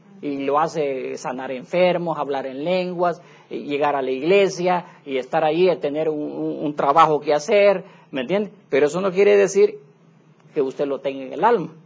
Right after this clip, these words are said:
porque al llegar al alma lo que le hace es una muerte. Fíjese, le hace una muerte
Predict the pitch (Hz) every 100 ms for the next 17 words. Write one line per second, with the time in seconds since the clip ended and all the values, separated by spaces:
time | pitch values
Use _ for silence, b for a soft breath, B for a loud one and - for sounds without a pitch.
0 | _ _ _ _ _ 160 156 160 135 143
1 | 185 226 220 190 196 196 185 160 147 165
2 | 170 170 170 160 151 135 185 202 - -
3 | - _ _ _ - - _ _ _ _
4 | _ - 143 160 180 - 139 135 - 170
5 | 165 135 151 180 180 180